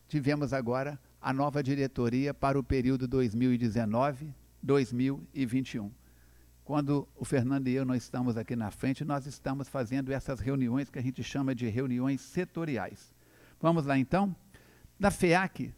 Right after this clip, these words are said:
tudo é triangulação. Quem que dirige a casa? Três espíritos: Anita Borella, Mateus Fraga, irmã Clarissa. E, inicialmente, eles começaram a colocar para nós que cada departamento, cada tarefa tivesse duas pessoas,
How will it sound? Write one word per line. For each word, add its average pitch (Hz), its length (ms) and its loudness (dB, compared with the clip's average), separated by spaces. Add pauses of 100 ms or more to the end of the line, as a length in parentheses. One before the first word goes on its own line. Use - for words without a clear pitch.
(240)
tudo 208 340 0
é 180 120 4
triangulação. 175 1120 -2 (600)
Quem 226 180 2
que 214 80 -2
dirige 180 400 2
a 143 80 0
casa? 104 480 -6 (240)
Três 185 300 -2
espíritos: 104 800 -4 (260)
Anita 135 380 -2
Borella, 135 560 0 (260)
Mateus 131 480 0
Fraga, 139 580 -4 (200)
irmã 123 300 2
Clarissa. 104 680 -6 (480)
E, 180 340 2 (320)
inicialmente, 160 760 0
eles 151 120 -10
começaram 156 600 -2
a 143 80 -2
colocar 135 440 0
para 127 180 0
nós 135 280 0
que 151 100 -10
cada 202 320 -2
departamento, 143 800 -4
cada 175 300 -4
tarefa 139 480 -2
tivesse 143 480 -4
duas 185 340 -2
pessoas, 127 640 -2